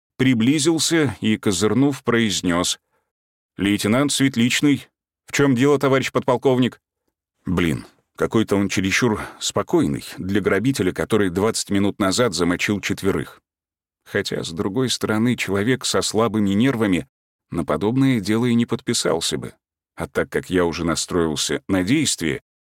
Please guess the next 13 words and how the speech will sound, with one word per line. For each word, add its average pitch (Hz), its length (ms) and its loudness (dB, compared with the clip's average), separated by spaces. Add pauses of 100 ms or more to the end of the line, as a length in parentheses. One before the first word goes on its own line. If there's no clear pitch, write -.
(180)
то, 131 80 2
сделав 123 460 2
шаг 131 280 -2
вперёд 135 460 -2
и 92 60 0
подхватив 98 720 -2
Летёху 101 540 0
левой 95 340 2
рукой 98 320 0
под 92 240 -2
локоток, 95 560 0 (400)
доверительно 104 760 2
сказал: 76 560 -2